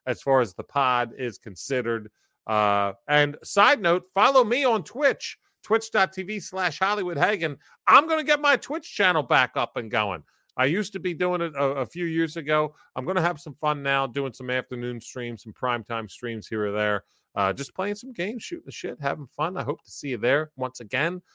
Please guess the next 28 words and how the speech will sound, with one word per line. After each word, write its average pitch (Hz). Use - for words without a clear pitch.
Uh, 113
twitch -
dot 139
T 113
V 151
slash 123
Hollywood 143
Hagan. 113
And 131
before 196
we 254
get 196
moving, 156
I 131
do 175
wanna 202
give 151
a 143
shout 139
out 123
to 139
my 127
man 147
Pots 135
and 85
Pans 156
Web 110
Train, 95